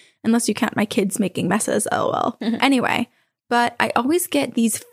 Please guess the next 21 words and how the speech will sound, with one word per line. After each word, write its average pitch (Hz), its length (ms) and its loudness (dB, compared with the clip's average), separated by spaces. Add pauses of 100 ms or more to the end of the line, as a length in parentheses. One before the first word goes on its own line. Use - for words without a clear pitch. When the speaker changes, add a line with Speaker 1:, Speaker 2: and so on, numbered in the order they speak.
Speaker 1:
feelings 254 680 0
of 202 180 2
being 202 280 2
watched, - 520 0 (500)
and 208 300 2
I 208 80 2
just 240 240 -2
feel 226 140 4
like 214 140 2
I'm 208 100 2
not 202 180 2
alone 180 480 0
here. - 520 -4 (220)
The 220 60 -4
best 233 240 2
I 269 80 2
can 285 140 -2
describe 233 440 0
it 208 240 0
is 214 220 -2
that 202 340 0